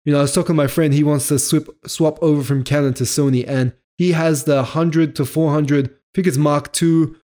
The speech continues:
F four point five to five point six. Now, that lens, I was interested. It came out in twenty fourteen, so it's about eight years old now.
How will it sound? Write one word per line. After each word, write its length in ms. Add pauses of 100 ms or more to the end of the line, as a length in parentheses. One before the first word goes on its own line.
(120)
F 180
four 200
point 320
five 380
to 80
five 240
point 180
six. 340
Now, 280 (240)
that 220
lens, 360
I 100
was 160
interested. 440
It 100
came 300
out 280 (240)
in 600 (260)
twenty 440
fourteen, 680
so 200
it's 140
about 320
eight 180
years 260
old 220
now. 280